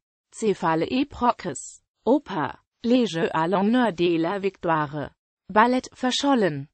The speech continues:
Divertissement pour les mariages de M L L E D Nantes avec les D U C D Bourbon Ballett,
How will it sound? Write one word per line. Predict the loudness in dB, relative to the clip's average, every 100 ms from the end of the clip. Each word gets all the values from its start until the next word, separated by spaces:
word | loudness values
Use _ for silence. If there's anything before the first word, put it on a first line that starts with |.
| _ -8
Divertissement | 2 2 2 -2 -2 0 0 -2
pour | -2 0
les | 2 0
mariages | -2 -2 0 0 -2
de | -2 -2
M | -2 -4
L | -2 -2
L | -2 -2 -2 -4
E |
D | -2 0 0
Nantes | -2 -4 -2 -4 -4
avec | -2 0 -2
les | -4 -2
D | 0 -2 -2
U | -6
C | -2 0
D | 2 0
Bourbon | 0 0 0 2 2 2
Ballett, | -2 -4 -6 -12 -20